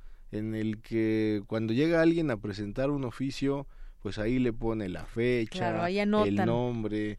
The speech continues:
Speaker 2: todo.
Speaker 1: quién lo presenta, el
Speaker 2: Ese número
Speaker 1: número,
Speaker 2: que
Speaker 1: todos estos datos.
Speaker 2: debe contener el oficio. Ajá.
Speaker 1: Y,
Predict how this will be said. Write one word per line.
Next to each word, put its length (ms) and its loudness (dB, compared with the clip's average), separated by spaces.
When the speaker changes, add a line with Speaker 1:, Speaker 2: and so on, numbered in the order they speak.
Speaker 2:
todo. 260 0
Speaker 1:
quién 260 2
lo 120 2
presenta, 840 -6
el 80 0
Speaker 2:
Ese 120 2
número 640 6
Speaker 1:
número, 100 0
Speaker 2:
que 380 -4
Speaker 1:
todos 320 0
estos 380 -2
datos. 120 -6
Speaker 2:
debe 200 -4
contener 500 -6
el 140 -4
oficio. 760 -4
Ajá. 80 2
Speaker 1:
Y, 500 2